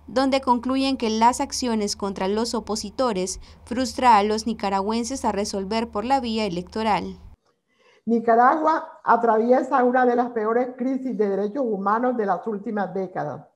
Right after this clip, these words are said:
Speaker 2: Su efecto sobre las personas ha sido tan devastador que ninguna cifra lo puede revelar en toda su dimensión.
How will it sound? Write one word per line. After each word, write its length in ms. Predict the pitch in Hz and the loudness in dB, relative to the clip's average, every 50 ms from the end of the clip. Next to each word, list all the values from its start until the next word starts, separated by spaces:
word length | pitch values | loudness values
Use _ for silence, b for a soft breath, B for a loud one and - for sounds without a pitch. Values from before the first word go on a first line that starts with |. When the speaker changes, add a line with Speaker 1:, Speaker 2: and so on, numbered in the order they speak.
| _ b b b b b b b b b | _ b b b b b b b b b
Speaker 2:
Su 160 | - 240 226 | 0 2 2
efecto 680 | 220 202 208 - - 269 262 262 262 - - 208 190 | 2 2 -2 -2 -2 0 0 0 -4 -8 -8 -8 -8
sobre 320 | 196 - 202 185 190 185 | -6 -6 -6 -4 -4 -2
las 140 | 180 180 185 185 | -2 -2 -4 -4
personas 680 | - 190 175 180 180 - 233 233 247 269 277 285 269 277 B B B B B B B - | -6 -6 -6 -6 -6 -4 0 0 0 0 0 -4 -4 -8 B B B B B B B -4
ha 140 | 202 233 | -4 -4
sido 340 | 262 - 302 302 277 277 277 | -4 -4 -4 0 0 0 2
tan 200 | 285 233 247 240 | 2 0 0 0
devastador 960 | 214 214 202 196 190 - - - 196 180 180 185 220 254 294 311 311 - - b b b b b b b _ | 0 0 2 2 0 0 0 -2 -2 0 0 2 0 0 0 -2 -8 -12 -16 b b b b b b b _
que 120 | - 233 226 | 4 4 4
ninguna 640 | 226 220 214 208 196 233 294 302 285 277 294 285 - | 4 2 -2 -2 -2 -2 -2 0 0 -2 -2 -4 -4
cifra 640 | 294 330 330 254 - 220 175 147 135 - B B B B B | -2 -2 -2 -2 -4 -2 -2 -2 -2 -2 B B B B B
lo 320 | - 175 196 202 202 202 - | -6 -2 -2 -2 -2 -2 0
puede 260 | 202 226 233 247 254 254 | 0 2 4 4 2 2
revelar 680 | 262 254 240 233 220 202 202 214 233 247 254 247 - - | 2 2 2 2 0 0 2 2 2 2 2 0 -4 -2
en 220 | 220 208 208 - | -2 -2 -2 -2
toda 300 | - 226 220 226 240 233 | 0 2 4 4 4 2
su 120 | 254 269 | 0 -2
dimensión. 840 | 233 220 226 220 196 190 180 - - 208 190 190 190 190 190 170 156 | -2 -2 -2 -2 -4 -6 -8 -6 -4 -2 -2 0 -2 -4 -8 -10 -12